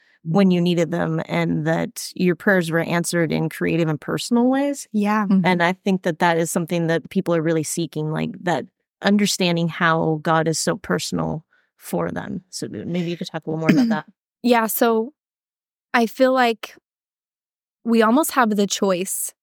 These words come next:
Speaker 2: to choose how we're going to let God in. We can, you know, that wind through the trees that you were talking about. You could have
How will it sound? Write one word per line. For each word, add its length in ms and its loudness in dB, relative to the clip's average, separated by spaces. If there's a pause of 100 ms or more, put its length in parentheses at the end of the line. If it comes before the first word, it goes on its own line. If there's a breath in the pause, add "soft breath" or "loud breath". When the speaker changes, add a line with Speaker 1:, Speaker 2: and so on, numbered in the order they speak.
(300)
Speaker 2:
to 80 -2
choose 640 0 (960)
how 320 2
we're 160 6
going 260 4
to 140 -4
let 180 2
God 260 2
in. 360 -4 (360)
We 260 4
can, 640 2 (680)
you 140 2
know, 100 4
that 240 4
wind 320 4
through 140 4
the 80 0
trees 340 -2
that 140 -2
you 100 -2
were 100 0
talking 400 0
about. 320 0
You 220 4
could 220 2
have 520 0